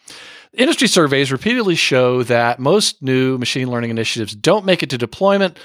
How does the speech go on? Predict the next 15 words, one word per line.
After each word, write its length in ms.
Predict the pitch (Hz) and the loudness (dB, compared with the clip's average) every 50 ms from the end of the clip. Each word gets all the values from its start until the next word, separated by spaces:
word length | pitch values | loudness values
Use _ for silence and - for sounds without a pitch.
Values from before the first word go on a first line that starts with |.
| - _ _ | -20 _ _
where 240 | - 151 160 170 | 0 2 2 2
the 140 | 156 143 135 | 4 2 0
value 600 | 110 104 104 131 127 143 160 170 160 151 160 165 | -2 0 -2 0 2 2 2 2 0 2 0 0
would 320 | 156 123 117 139 147 139 123 | 0 0 -2 -2 -4 -2 -4
be 160 | 139 139 139 | -4 -4 -4
realized. 760 | 120 110 123 135 135 123 113 104 95 90 82 - - - - - - - - _ | -4 -2 0 0 2 2 2 0 0 -2 -6 -6 -6 -8 -8 -12 -20 -20 -20 _
Hype 500 | - - - - - 269 233 131 - - - - _ _ _ _ _ _ _ _ _ | -12 -8 -4 -2 -2 -2 -2 -2 -4 -6 -6 -6 _ _ _ _ _ _ _ _ _
contributes 920 | - - 113 110 - - - 151 156 151 147 156 151 151 156 - - - - | -8 -8 -6 -6 -6 -2 2 2 2 2 2 0 0 0 0 -2 -4 -4 -4
to 120 | - - 127 | -4 -6 -4
this 400 | 113 123 123 120 - - - - _ _ _ _ _ _ _ _ | -2 -2 -2 -2 -2 -4 -6 -8 _ _ _ _ _ _ _ _
problem. 520 | - - 123 120 117 110 107 92 85 90 _ - - - - - | -4 0 2 2 2 0 -2 -10 -12 -16 _ -20 -20 -20 -20 -12
Machine 340 | - 135 - - 196 208 196 | -4 -2 0 2 2 2 2
learning 300 | 185 180 185 175 170 156 | 2 2 2 0 0 0
is 160 | 135 123 117 | 0 -2 -2
mythologized, 1120 | 120 123 120 - - - 170 190 214 208 202 156 - 180 170 170 170 165 165 165 151 - - | -4 -4 -6 -4 0 2 2 2 4 2 0 2 2 2 4 4 4 4 2 0 -2 -4 -8